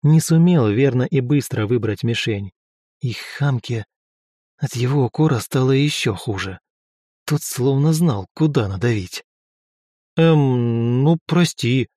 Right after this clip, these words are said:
В этот раз я, кажется, перестарался. Ну и я не просто так прошу не называть меня хомяком. У меня нет ничего общего с этими примитивными существами". Хамки понял, что задел Макса куда сильнее, чем того хотел,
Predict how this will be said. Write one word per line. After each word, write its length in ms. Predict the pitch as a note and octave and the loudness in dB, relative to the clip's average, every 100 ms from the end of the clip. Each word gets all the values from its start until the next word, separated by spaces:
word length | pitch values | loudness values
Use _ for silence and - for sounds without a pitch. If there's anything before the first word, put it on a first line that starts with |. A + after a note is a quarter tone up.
| _ _ _ _ _ | _ _ _ _ _
В 120 | C3 | 0
этот 220 | F3 F3+ F3 | 0 2 2
раз 240 | F3 - | 2 2
я, 160 | D3+ C#3 | 2 2
кажется, 460 | D#3+ D3+ C#3 C#3+ | 2 2 2 -2
перестарался. 920 | - D3 C#3 - D3 E3 B2 - G#2 - _ _ _ _ - | 2 0 2 2 2 2 0 -4 -8 -10 _ _ _ _ 2
Ну 220 | D#3+ E3+ | 6 6
и 80 | D#3 | 6
я 160 | F3+ | 4
не 120 | G3 D3 | 4 4
просто 380 | D3 D3+ D#3 | 4 4 2
так 260 | C#3+ D#3+ - | 2 0 2
прошу 340 | C#3 C3 E3 | 0 2 2
не 120 | C3+ C3 | 4 4
называть 420 | B2+ B2 E3+ D3+ | 4 2 2 2
меня 240 | B2 A2+ | 0 0
хомяком. 640 | G#2+ C3+ E3+ - A2 G2 - _ _ _ - | 0 2 2 2 -2 -4 -10 _ _ _ 0
У 80 | |
меня 220 | C#3 D#3+ F3+ | 4 6 6
нет 180 | F#3+ | 4
ничего 560 | F#3 F3+ F#3+ F3+ A3 G3+ | 4 2 2 2 4 4
общего 320 | - B2+ A2+ | 4 2 2
с 100 | - | 2
этими 300 | E3+ D3+ A#2+ | 0 2 0
примитивными 680 | - C3 D3+ - E3+ C3+ A2+ | 2 2 2 2 2 2 2
существами". 800 | - C3 F3+ - A#2 G2+ F#2 - _ _ _ _ _ | -2 -4 -2 -2 -2 -2 -6 -10 _ _ _ _ _
Хамки 380 | - F#3 F3+ D3+ | -4 -2 -2 -2
понял, 360 | - E3+ D#3 B2+ | 0 2 2 2
что 160 | C#3 | 0
задел 320 | B2+ B2+ D#3 | 2 2 2
Макса 340 | C#3 D3 - - | 2 0 -2 -4
куда 280 | - C3+ C3+ | -2 0 0
сильнее, 480 | D3 D#3 E3+ A#2+ | 2 2 2 0
чем 220 | - A2 G2 | -2 -6 -2
того 200 | G#2+ G#2 | -2 -2
хотел, 460 | A2 - D#3+ D3+ | -4 0 2 2